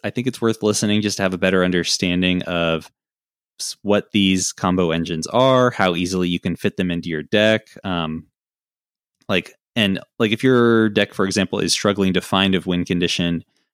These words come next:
you can look through these and identify, like, "Oh, it's this, uh, this effect has a lot of, uh, different variants in my colors, and I can probably put it together consistently."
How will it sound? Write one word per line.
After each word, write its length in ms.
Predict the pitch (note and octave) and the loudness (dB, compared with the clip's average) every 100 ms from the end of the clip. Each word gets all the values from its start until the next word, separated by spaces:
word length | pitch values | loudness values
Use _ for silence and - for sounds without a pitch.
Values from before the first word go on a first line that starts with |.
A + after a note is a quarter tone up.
| _ _ - | _ _ -4
you 100 | G#2+ | -2
can 180 | G#2+ F#2 | 0 0
look 160 | F#2 | 0
through 280 | - F2+ F2 | -2 -2 0
these 400 | F2 E2+ E2 E2 | 0 0 0 0
and 100 | D#2+ | -2
identify, 580 | E2+ E2 E2+ E2+ F2 E2+ | -2 -2 -2 0 2 2
like, 200 | E2 E2+ | 0 0
"Oh, 200 | A#2+ G2 | 0 2
it's 300 | D#2+ - - - _ _ _ - | -2 -4 -10 -12 _ _ _ -10
this, 260 | - - _ _ _ - | -8 -8 _ _ _ -8
uh, 180 | G2 F2+ | -4 -2
this 220 | F#2 A#2 | -2 -2
effect 360 | A#2+ A2+ G#2+ - | 0 0 0 0
has 120 | F#2 | -2
a 80 | E2 | -2
lot 480 | E2+ F#2 G2 G2+ - | -2 0 2 2 -2
of, 540 | G#2+ F#2 F2+ F2 F2 - _ _ _ _ _ | -4 -2 0 0 -2 -6 _ _ _ _ _
uh, 260 | F2 E2 D#2 | -6 -4 -4
different 360 | D#2 D#2+ F2+ E2+ | -6 -8 -6 -2
variants 440 | F2+ F2+ F2+ - | 0 2 0 -4
in 80 | E2 | -6
my 120 | D#2+ | -6
colors, 600 | - C#3+ D3 C#3 C#3 B2+ | 0 2 4 4 4 2
and 100 | G2 | -2
I 60 | E2+ | -2
can 220 | E2 D#2+ | -6 -4
probably 340 | G2 F#2 F2+ | -2 0 -2
put 220 | F2 - | -4 -6
it 80 | E2+ | -6
together 260 | - E2+ D2 | -4 -4 -4
consistently." 880 | - - A2 - A2 G2+ G#2 G#2 | -8 -6 -4 -2 -2 0 2 0